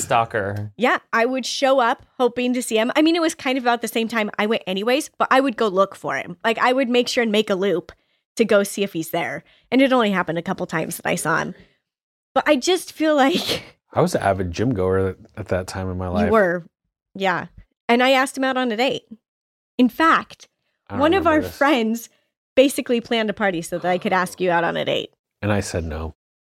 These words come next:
Speaker 2: No, you said yes.
Speaker 1: Was it
Speaker 2: No.
Speaker 1: Steph May? Oh.
Speaker 2: No. It was, uh, Dana and Jason.
Speaker 1: Oh, okay.
Speaker 2: Yeah. You said yes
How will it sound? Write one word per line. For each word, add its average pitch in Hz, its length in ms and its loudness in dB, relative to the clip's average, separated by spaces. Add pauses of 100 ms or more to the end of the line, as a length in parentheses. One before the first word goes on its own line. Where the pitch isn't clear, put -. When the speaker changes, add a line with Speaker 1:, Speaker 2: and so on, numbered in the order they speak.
(280)
Speaker 2:
No, 349 200 2
you 262 200 0
said 285 200 -4
yes. - 480 -4 (800)
Speaker 1:
Was 202 120 0
it - 20 2
Speaker 2:
No. 180 100 2
Speaker 1:
Steph 110 180 -2
May? 113 240 -4
Oh. 101 200 -4
Speaker 2:
No. 175 360 -4 (500)
It 196 180 0
was, 180 320 -2
uh, 165 400 0 (500)
Dana 175 340 0 (260)
and 190 120 -2
Jason. 110 360 0
Speaker 1:
Oh, 101 80 2
okay. 104 360 -6
Speaker 2:
Yeah. - 180 -4 (840)
You 247 180 2
said 427 200 -2
yes 311 560 -2